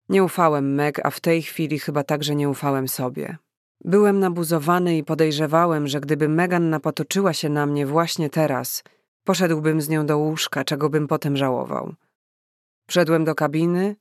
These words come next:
odkręciłem kurek z ciepłą wodą i wystawiłem twarz w stronę deszczownicy. Ciepłe strumienie szybko zajęły moją twarz,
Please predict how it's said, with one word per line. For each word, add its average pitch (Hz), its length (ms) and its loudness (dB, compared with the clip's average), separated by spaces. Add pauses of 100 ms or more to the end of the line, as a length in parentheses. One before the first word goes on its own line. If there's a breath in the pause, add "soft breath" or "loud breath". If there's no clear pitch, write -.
(140)
odkręciłem 165 640 0
kurek 156 320 -2
z - 120 -10
ciepłą 156 500 0
wodą 160 440 0 (440 soft breath)
i 202 100 2
wystawiłem 170 640 0
twarz - 360 -2
w - 100 -10
stronę 151 400 0
deszczownicy. 139 880 -6 (1120)
Ciepłe 202 360 2
strumienie 175 560 0
szybko - 420 -2
zajęły 151 400 0
moją 143 300 0
twarz, - 560 -4